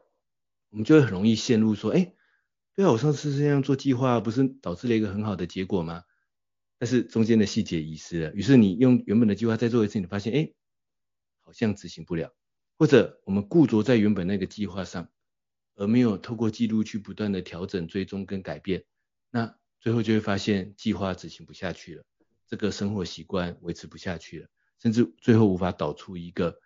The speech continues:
对我们来讲最有效的这个结果。那我觉得这也是因为说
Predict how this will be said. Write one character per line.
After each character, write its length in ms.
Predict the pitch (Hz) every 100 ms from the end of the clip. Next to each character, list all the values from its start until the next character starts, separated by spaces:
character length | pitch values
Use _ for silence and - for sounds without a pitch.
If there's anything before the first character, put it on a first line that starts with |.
| _ -
对 100 | 104
我 40 |
们 80 | 80
来 120 | 76
讲 240 | 82 85 - _ _ _
最 160 | 110 90
有 160 | 78
效 240 | 76 95 85
的 140 | 82
这 120 | 85
个 100 | 80
结 220 | 73 73
果。 240 | 73 73 - _ _ _ -
那 100 | 160
我 60 |
觉 160 | 127 123
得 40 |
这 80 | 151
也 80 | 107
是 160 | -
因 180 | 120 123
为 160 | 123 110
说 340 | 113 110 113